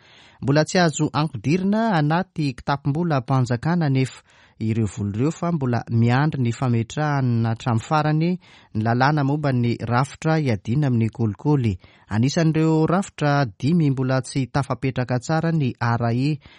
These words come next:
na ny sapandrara mangeja ireo harena azo avy amin'ny Tsirariny izay mbola tsy manana talenta jeneraly hatramin'izao. Anaovan'ny komity miaro ny fahitsinana ny C S I antso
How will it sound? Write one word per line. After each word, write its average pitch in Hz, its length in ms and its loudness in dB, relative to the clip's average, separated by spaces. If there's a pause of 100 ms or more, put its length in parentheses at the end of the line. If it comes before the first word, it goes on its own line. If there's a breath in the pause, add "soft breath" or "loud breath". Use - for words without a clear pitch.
(160 soft breath)
na 120 280 2
ny 117 220 0
sapandrara 127 720 0
mangeja 127 560 0
ireo 113 180 0
harena 120 460 0
azo 123 380 0
avy 101 160 -4
amin'ny 101 140 -2
Tsirariny 147 760 0 (340 soft breath)
izay 117 260 0
mbola 127 320 2
tsy - 200 0
manana 170 500 2
talenta 139 460 2
jeneraly 113 480 2
hatramin'izao. 117 560 0
Anaovan'ny 170 600 2
komity 170 580 -2 (360 soft breath)
miaro 147 400 4
ny 139 200 4
fahitsinana 143 760 0
ny 127 160 0
C 135 260 -2
S - 220 -6
I 165 220 -4
antso 170 680 2